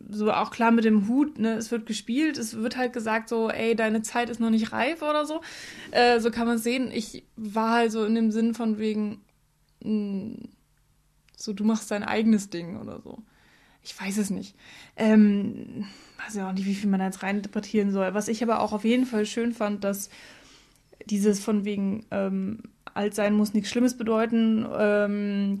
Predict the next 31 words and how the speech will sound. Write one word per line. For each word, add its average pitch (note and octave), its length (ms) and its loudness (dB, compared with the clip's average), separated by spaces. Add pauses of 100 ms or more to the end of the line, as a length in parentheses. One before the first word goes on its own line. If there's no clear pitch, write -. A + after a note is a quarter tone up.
(100)
blöde A3 320 4
jetzt - 200 -2
ausgedrückt, G#3+ 680 -2
dass A3 140 -4
das G#3 100 -4
auch G3+ 100 0
mit G#3 160 0
Marion G3+ 400 2
gemacht F#3 340 -8
wird. - 300 -8
Dass G3+ 100 -4
nämlich G#3 220 2
sie A3 180 4
auch, B3 380 0
äh, A3+ 320 0 (180)
wieder A3+ 440 2
auf A3 120 0
die A#3+ 60 -6
Leinwand A3+ 440 0
kommt B3 280 -2 (180)
oder - 280 -8
in A3 160 0
die, A3 140 2
in A3 140 4
die A3 80 4
Geschichte A3+ 380 0
zurück, B3+ 320 0 (680)
ihren A#3+ 220 6
Weg B3+ 200 4
findet, B3+ 460 2
ähm, A3 440 4